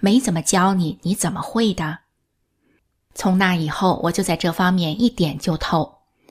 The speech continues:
比如给电脑装系统，看同修装一遍，自己记一下步骤，回家自己按照步骤就能装系统了。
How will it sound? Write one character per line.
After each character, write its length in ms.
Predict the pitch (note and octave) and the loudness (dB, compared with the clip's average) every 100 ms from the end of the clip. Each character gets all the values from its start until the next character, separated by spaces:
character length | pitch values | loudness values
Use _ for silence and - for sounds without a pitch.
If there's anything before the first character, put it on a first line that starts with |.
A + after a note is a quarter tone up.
| _ _ | _ _
比 120 | F#3+ | 2
如 240 | F3 F#3 | 4 4
给 140 | - E3 | 2 -2
电 180 | G3 F3 | 0 -2
脑 120 | D3+ | 0
装 240 | - F3+ | 0 0
系 220 | - F#3+ | 0 -2
统， 300 | - - D3+ - _ _ | -2 -4 -6 -10 _ _
看 220 | - A#3+ | 4 4
同 180 | - F3 | 4 0
修 140 | F3+ | -2
装 260 | F3+ F#3 F3+ | 0 0 0
一 60 | E3 | 0
遍， 280 | F3+ D#3 - | -2 -2 -8
自 160 | - F#3+ | -4 -2
己 220 | E3+ D#3 | -2 -4
记 240 | - F3 | -4 -4
一 20 | E3+ | -2
下 240 | F#3 D#3 | -4 -6
步 200 | - D#3+ | -8 -6
骤， 260 | - E3 - _ _ _ _ | -4 -4 -6 _ _ _ _
回 160 | - G#3+ | 2 2
家 240 | A#3+ A#3+ - | 4 0 -2
自 140 | B3 | -6
己 100 | - | -4
按 140 | E3+ | -2
照 160 | E3+ E3+ | -2 -2
步 220 | - G3 | 0 0
骤 260 | G#3+ A3 - | 2 0 0
就 120 | F3+ | -4
能 140 | D#3+ D#3 | -2 -2
装 180 | E3 E3+ | -2 -2
系 220 | - E3+ | -2 -4
统 240 | - - | -4 -6
了。 220 | D3+ - | -6 -8